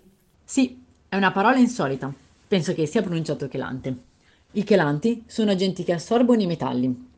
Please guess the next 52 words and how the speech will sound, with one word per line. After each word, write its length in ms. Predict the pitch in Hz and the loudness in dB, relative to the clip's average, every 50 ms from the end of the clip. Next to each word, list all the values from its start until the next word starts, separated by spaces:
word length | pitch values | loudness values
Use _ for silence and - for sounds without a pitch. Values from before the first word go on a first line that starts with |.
| _ _ _ _ _ - | _ _ _ _ _ 0
Anche 240 | 185 226 247 294 311 | 2 2 2 2 0
se 100 | - 302 | 2 4
non 140 | 262 254 - | 4 4 4
ci 100 | - 190 | 4 0
sono 240 | - 202 185 175 160 175 | 0 0 0 0 0 0
molte 400 | 185 214 254 294 254 - 277 240 | 2 4 4 4 2 0 0 2
prove, 440 | 190 156 135 135 175 180 202 - - | 2 2 2 2 0 -2 -2 -8 -8
ci 120 | - 202 | -6 -4
sono 200 | 180 175 196 180 | -2 -2 -2 -2
ancora 320 | 175 170 151 - 196 175 170 | -2 -4 -2 0 0 2 2
molte 420 | 180 196 233 285 262 254 - 254 | 2 4 2 2 2 0 -2 2
persone 440 | - 214 220 - - 151 143 170 180 | 2 0 0 0 -4 -4 -4 -4 -4
che 80 | - 226 | -4 -4
credono 320 | 226 - 233 202 190 180 170 | 0 2 2 2 2 -2 0
che 120 | - 233 | 2 4
i 40 | 240 | 6
metalli, 400 | 254 247 247 233 202 190 170 151 | 6 4 4 2 0 2 0 0
in 80 | 147 | -2
particolare 520 | 143 165 160 147 - 180 196 208 214 190 165 | 0 -2 -2 -2 -2 0 2 2 4 4 2
il 100 | 151 147 | 0 0
rame, 340 | 143 135 127 131 165 208 - - _ _ _ | -2 -4 -4 -4 -4 -6 -8 -12 _ _ _
possano 360 | _ 302 330 - - 240 214 202 | _ 0 0 2 2 0 0 0
svolgere 420 | 175 175 202 185 170 156 175 170 | 2 2 2 2 2 2 2 0
un 80 | 165 160 | 2 2
ruolo 240 | 165 165 185 226 | 4 4 6 6
nel 180 | 254 254 233 196 | 6 6 4 4
dirigere 380 | 175 202 196 190 156 170 160 160 | 2 0 0 2 2 2 2 4
la 100 | 156 - | 2 2
progressione 460 | - 190 180 208 208 - - 262 269 | 0 0 0 0 0 2 0 2 2
della 260 | 226 185 165 156 147 | 4 4 4 2 2
sla. 260 | - 135 131 127 - - _ _ _ _ _ _ _ _ | 0 -2 -6 -6 -8 -14 _ _ _ _ _ _ _ _
Quindi 440 | - 269 240 185 180 185 254 247 - | 4 4 4 6 6 4 4 2 2
sospetto 440 | - 196 165 - 185 175 170 - 160 | -2 -6 -2 2 2 2 2 2 0
che 80 | - | 0
il 80 | 170 170 | 0 0
motivo 240 | 170 160 226 208 185 | 0 2 2 2 4
per 160 | 175 156 147 | 4 2 0
cui 100 | 160 147 | 0 2
questi 300 | - 233 262 254 - 226 | 2 2 2 4 2 0
ricercatori 640 | 208 208 196 170 - 180 - - 170 156 151 - - _ | 0 0 0 -2 -2 -2 -2 0 0 -2 -2 -4 -4 _
abbiano 400 | 170 190 220 214 233 240 214 196 | 2 4 4 6 4 4 4 2
combinato 440 | - 185 180 175 165 160 156 170 - | 0 -2 -2 -2 -2 -2 -4 -4 0
questi 300 | - 190 240 240 - 185 | 2 2 2 2 2 0
due 100 | 175 170 | -2 -2
farmaci 600 | - 151 131 127 135 151 - - - 247 240 - | -2 -2 -4 -4 -4 -6 -8 -6 -6 -6 -8 -6
sia 180 | - - 247 240 | -2 0 2 4
per 140 | 240 214 | 4 2
cercare 340 | 208 - 214 202 - 196 175 | 2 0 -2 -2 0 -2 -2
un 140 | 180 180 170 | -2 -4 -4
cocktail 480 | - - 240 220 226 - - 170 160 151 | 0 0 0 0 0 -2 -4 -4 -2 0
di 80 | 147 | 0
agenti 500 | 147 147 - 135 131 135 135 - 214 220 | -2 -2 -2 -6 -8 -8 -6 -6 -8 -8